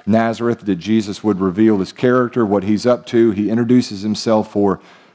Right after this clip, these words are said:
who he is here, but again em-, emphasizes that it's those who are unworthy that he has come from. I'll show you what I mean. Look at verse sixteen. He came to Nazareth,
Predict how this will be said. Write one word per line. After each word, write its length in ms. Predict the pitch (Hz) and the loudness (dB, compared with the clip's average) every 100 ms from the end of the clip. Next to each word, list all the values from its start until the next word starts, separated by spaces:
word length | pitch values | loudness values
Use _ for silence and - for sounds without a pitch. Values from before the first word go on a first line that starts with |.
| _ | _
who 200 | 127 110 | 0 0
he 240 | 110 104 98 | 2 -2 2
is 500 | 117 120 107 - - | 4 4 2 -2 -10
here, 520 | 131 143 107 80 82 82 _ _ _ - | 2 4 4 0 -4 -8 _ _ _ -2
but 140 | 120 | 0
again 380 | 113 117 131 127 | 0 0 -2 -2
em-, 280 | 127 147 156 160 - | -2 -2 0 -4 -2
emphasizes 1080 | 139 175 156 - 107 87 82 78 85 90 - - _ _ _ - | 0 0 0 -2 0 0 0 -4 -6 -6 -8 -18 _ _ _ 0
that 160 | 120 117 | 0 0
it's 140 | - | -6
those 360 | 104 123 135 131 | 0 0 0 0
who 160 | 120 | 2
are 160 | 117 110 | 4 2
unworthy 540 | 117 107 117 117 101 | 0 2 2 2 -2
that 160 | 90 85 | -4 -4
he 220 | 98 95 | -4 -4
has 420 | 95 90 85 - - _ _ - | -2 -4 -6 -12 -18 _ _ -12
come 380 | - 127 101 | -2 -2 -2
from. 500 | 85 - 80 65 57 - _ | -6 -6 -6 -6 -14 -20 _
I'll 100 | 85 | -12
show 160 | - 98 | -6 -4
you 120 | 87 | -2
what 140 | 85 | -2
I 40 | 80 | -4
mean. 240 | 80 76 | -6 -6
Look 120 | 90 | -6
at 60 | 90 | -4
verse 160 | 85 - | -6 -8
sixteen. 580 | 87 - 85 71 62 _ _ _ _ _ _ _ _ | -14 -14 -12 -12 -14 _ _ _ _ _ _ _ _
He 80 | 113 | -6
came 240 | 120 123 | -2 -2
to 60 | 113 | 0
Nazareth, 520 | 113 117 104 87 90 | 0 0 -2 -4 -6